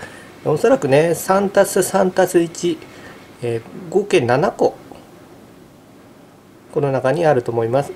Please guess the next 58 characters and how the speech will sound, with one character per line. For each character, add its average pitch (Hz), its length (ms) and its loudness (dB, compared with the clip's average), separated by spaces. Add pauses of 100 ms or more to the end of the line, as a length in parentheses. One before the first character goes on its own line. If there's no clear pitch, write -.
(160)
実 139 240 -2
は - 20 2
ね、 117 140 4
七 117 260 2
個 277 140 -4
っ - 20 -4
て - 60 -16
言 - 80 -14
っ - 20 -6
て 135 60 0
も 120 100 2
七 117 320 0
個 190 160 2
以 208 80 -8
上、 170 240 0 (340)
な 156 100 -4
ん - 20 -8
か、 143 140 2 (180)
あ 131 160 0
の、 127 240 2 (1000)
も 190 100 0
う - 20 -2
ち 196 60 -6
ょ 202 40 6
っ - 40 2
と 139 80 -2
も 123 140 2
う - 20 -4
入 165 180 -4
っ - 40 -16
て - 120 -4
る 143 80 -4
可 - 160 -2
能 180 120 2
性 190 120 -2
は 170 140 2
あ - 20 4
る 135 80 0
ん 110 60 -2
で 92 80 -8
す - 80 -16
け 110 80 -4
ど、 127 300 0
一 165 200 -6
応 180 60 0
確 170 240 -2
認 175 120 -2
で 175 120 -2
き - 80 -16
て 139 80 -6
る 120 80 -2
の 101 60 -2
は 98 40 -2
ね、 107 120 -4
七 113 260 -2
個 104 120 -6
で 107 160 -4
す。 - 280 -16